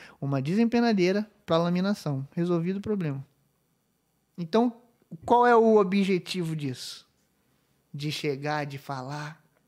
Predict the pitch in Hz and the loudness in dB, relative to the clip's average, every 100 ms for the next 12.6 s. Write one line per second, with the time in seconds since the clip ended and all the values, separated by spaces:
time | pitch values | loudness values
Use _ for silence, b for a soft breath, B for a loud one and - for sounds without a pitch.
0 | _ _ - 269 269 247 277 254 277 202 | _ _ -8 -6 -2 -2 -2 -4 -6 -4
1 | 208 208 _ _ _ - 180 233 240 285 | -4 -4 _ _ _ -12 -4 -2 -2 -2
2 | 202 208 226 277 339 311 277 254 359 320 | 0 0 0 -6 -10 -6 -4 -2 -2 -2
3 | 254 202 190 _ b b b b b b | -4 -6 -10 _ b b b b b b
4 | _ - 180 170 220 208 190 196 233 247 | _ 0 0 2 2 2 2 0 -2 -4
5 | 233 196 156 135 - - _ _ _ - | -4 -4 -6 -8 -10 -20 _ _ _ -14
6 | 165 196 202 240 - 277 254 220 190 170 | -6 0 0 0 -2 -4 -2 -2 -6 -6
7 | - - 165 165 160 156 151 151 147 135 | -16 -6 -4 -4 -4 -6 -6 -6 -6 -8
8 | 123 - 185 202 190 180 170 208 220 - | -10 -6 -4 -4 -4 -4 -4 -4 -4 -2
9 | 202 226 214 208 220 - 143 127 - _ | -2 -2 -4 -2 -4 -4 -6 -8 -16 _
10 | b b b b b - 220 262 226 233 | b b b b b -2 -2 -2 -2 0
11 | 226 208 247 254 196 196 147 131 156 - | 2 2 -2 0 2 4 2 0 -2 2
12 | 175 139 - 123 127 | 2 2 -2 -12 -14